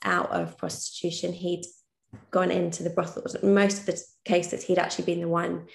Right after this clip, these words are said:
leading the police into brothels and finding where they were underage or they'd been trafficked and getting them out. But he, it was because he was a lawyer that he was able to make sure the case was really strong, that then, so that the police could do the rescue, so that then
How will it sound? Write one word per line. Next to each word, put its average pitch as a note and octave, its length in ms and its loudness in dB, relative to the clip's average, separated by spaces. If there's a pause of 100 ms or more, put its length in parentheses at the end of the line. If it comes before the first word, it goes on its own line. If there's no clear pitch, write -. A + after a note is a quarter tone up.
(200)
leading F3+ 340 6
the E3+ 60 -2
police E3+ 300 -2
into E3 300 -2
brothels E3+ 500 0
and E3+ 160 -6
finding F3 560 -2
where E3+ 180 0
they E3 160 2
were - 100 -2
underage E3+ 560 -2
or E3 60 -2
they'd - 180 -2
been F3 160 -2
trafficked - 500 -8 (400)
and F3 80 -6
getting - 260 -2
them F3+ 120 2
out. A3 280 2 (760)
But - 240 -2
he, G3 520 4
it F#3+ 40 2
was F3+ 140 0
because G#3 320 2
he F#3 120 -2
was E3+ 140 4
a E3+ 80 2
lawyer F3+ 360 4
that - 240 -6
he F3+ 80 -4
was E3+ 140 -6
able E3+ 240 -4
to F#3 140 -6
make E3+ 200 -4
sure F3 240 -2
the F3+ 80 -4
case F3+ 420 0
was E3 200 -8
really E3 180 -2
strong, F3+ 520 0 (360)
that - 100 -6
then, F3 500 0 (720)
so - 180 2
that F3+ 140 2
the E3+ 80 0
police G3+ 360 6
could - 140 0
do E3+ 140 0
the E3+ 80 -2
rescue, E3+ 460 -2
so - 180 -10
that - 160 -2
then F3 400 -2